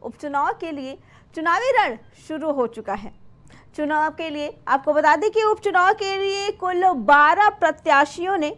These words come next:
अपनी किस्मत इस बार अपनाई है। वहीं अगर उपचुनाव में जीत सुनिश्चित करने की बात करें,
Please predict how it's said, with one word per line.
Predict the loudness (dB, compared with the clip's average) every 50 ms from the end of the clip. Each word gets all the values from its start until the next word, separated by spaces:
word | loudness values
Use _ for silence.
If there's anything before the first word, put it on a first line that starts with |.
| -12 _
अपनी | -8 -8 -8 -6 -10 -10 -10
किस्मत | -12 -12 -10 -8 -8 -8 -8 -10 -10 -10 -10 -12 -10 -10
इस | -8 -8 -6
बार | -4 -2 -2 -2 -2 -6 -8 -6
अपनाई | -6 -6 -6 -4 -6 -4 -4 -4 -6 -10 -14
है। | -18 -20 -20 -20 -20 -20 -20 -20 -20 -2
वहीं | 2 2 2 4 2 2 2
अगर | 2 2 4 4 2 2
उपचुनाव | 2 -2 -4 -8 -4 -2 0 0 0 0 -2
में | -4 -4 -4 -4 -6 -8
जीत | -8 -8 -6 -2 -2 -4 -4 -4
सुनिश्चित | -6 -6 -6 -8 -10 -10 -12 -14 -8 -6
करने | -6 -6 -4 -6 -8
की | -10 -8
बात | -2 -2 0 0 -2 -2
करें, | -6 -4 -4 -4 -6